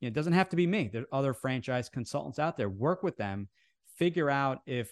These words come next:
um, a business is the right vehicle for you, and get informed of the different types. But regardless of all the, you know, what's going on out, out there, you know, r-, interest rates, recessions, when should I buy?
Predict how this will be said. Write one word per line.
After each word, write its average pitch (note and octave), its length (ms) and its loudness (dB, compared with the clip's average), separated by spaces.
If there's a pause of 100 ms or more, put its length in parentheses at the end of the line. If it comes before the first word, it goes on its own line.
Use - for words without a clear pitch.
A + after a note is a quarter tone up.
(120)
um, A2 360 -2
a B2+ 100 -2
business B2 760 -2
is A2 260 -4
the A2+ 100 -2
right A#2 300 -2
vehicle A#2 460 -4
for C#3+ 300 -2
you, A2 240 0
and C3 160 -4
get D3+ 160 2
informed G#2 540 -2
of G2+ 140 -6
the G#2+ 60 -2
different G#2 360 -6
types. G2+ 380 -8
But A#2+ 240 2 (380)
regardless E3 580 4
of C3+ 120 -2
all C#3 160 4
the, C3 360 2 (100)
you A#2+ 140 -4
know, A2+ 100 -2 (260)
what's B2+ 220 -2
going A#2+ 280 2
on B2 240 2
out, B2 220 0
out B2 220 0
there, B2 360 2 (440)
you - 80 -12
know, A2 240 -8
r-, - 80 -8 (160)
interest C3+ 380 -2
rates, B2+ 300 0
recessions, B2 920 0
when B2+ 260 -2
should B2+ 180 -4
I A#2 140 2
buy? A#2 440 2